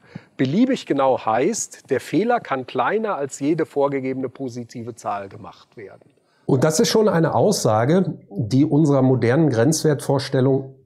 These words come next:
verdammt nahe kommt. Jedenfalls wird kein E-Oberstufenschüler in, heute im deutschsprachigen Raum noch mit einer genaueren Formulierung als das hier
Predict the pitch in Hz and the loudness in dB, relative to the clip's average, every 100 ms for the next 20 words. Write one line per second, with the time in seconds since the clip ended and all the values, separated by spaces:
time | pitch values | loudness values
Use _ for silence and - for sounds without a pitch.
0 | - - - 101 110 120 120 104 95 92 | -20 -10 -6 -2 0 2 0 -2 -4 -6
1 | 98 - 110 139 - - _ - 151 139 | -8 -6 -6 -8 -14 -20 _ -6 0 2
2 | 139 143 147 151 - - 113 110 110 - | 2 0 0 -2 -8 -10 -4 -2 -2 -6
3 | _ - 110 123 185 208 190 - _ - | _ -6 -2 0 2 0 -4 -12 _ 0
4 | 131 139 147 - 135 139 156 131 - 147 | 2 2 0 -4 0 2 2 0 -2 -2
5 | 151 131 - 143 131 127 131 127 156 165 | 0 -2 0 2 2 0 0 2 2 2
6 | 156 - 110 156 156 165 165 127 113 113 | -2 -2 2 2 2 0 0 -2 -2 -2
7 | 120 - 107 127 - 120 127 110 104 135 | -4 -2 0 0 -2 -2 -2 -2 0 2
8 | 135 123 - 117 113 110 107 110 117 123 | 2 0 -2 -6 -6 -4 -2 -2 -2 -4
9 | 117 98 101 139 139 127 131 131 - 110 | -4 -2 2 2 2 2 0 -4 -6 -4
10 | 113 110 107 123 113 104 - 104 - 117 | -2 -2 0 -2 -4 -8 -6 -6 -4 -4
11 | 120 | -4